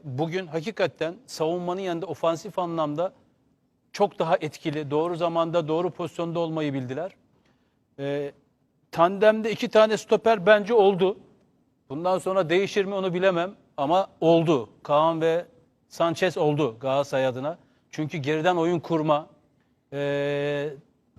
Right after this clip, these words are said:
ofansif anlamda takımı öne, öne taşıma, arkadan öne itme deriz biz onu. Hakikaten bugün müthiş derecede yaptılar. O bloklar arasındaki mesafeyi çok açmadılar. Orta saha ikilisi Torreira zaten, e, sezon başı itibariyle aslında geçen sene geldiğinden beri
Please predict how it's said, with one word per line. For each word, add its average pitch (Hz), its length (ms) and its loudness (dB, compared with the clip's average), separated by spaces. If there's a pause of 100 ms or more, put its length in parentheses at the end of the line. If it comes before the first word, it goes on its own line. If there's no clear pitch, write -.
(340)
ofansif 175 520 2
anlamda 180 640 2
takımı 170 320 -4
öne, 180 340 0
öne 160 200 0
taşıma, 156 400 0
arkadan 156 540 2
öne 170 200 0
itme 151 260 -2
deriz 131 240 -2
biz 123 140 -10
onu. 143 220 -4 (360)
Hakikaten 175 640 -4
bugün 175 300 -4 (240)
müthiş 143 340 -6
derecede 143 320 -2
yaptılar. 147 380 -2
O 147 120 -4
bloklar 156 360 -2
arasındaki 170 500 -2
mesafeyi 165 520 -2
çok 165 180 -6
açmadılar. 151 540 -4 (640)
Orta 151 300 -2
saha 214 200 6
ikilisi 214 420 -4
Torreira 208 400 0
zaten, 196 400 2
e, 208 40 -16 (560)
sezon 190 460 -2
başı 180 200 0
itibariyle 165 460 -4
aslında 175 260 -4
geçen 143 420 -2
sene 185 200 -2
geldiğinden 180 640 0
beri 156 260 -2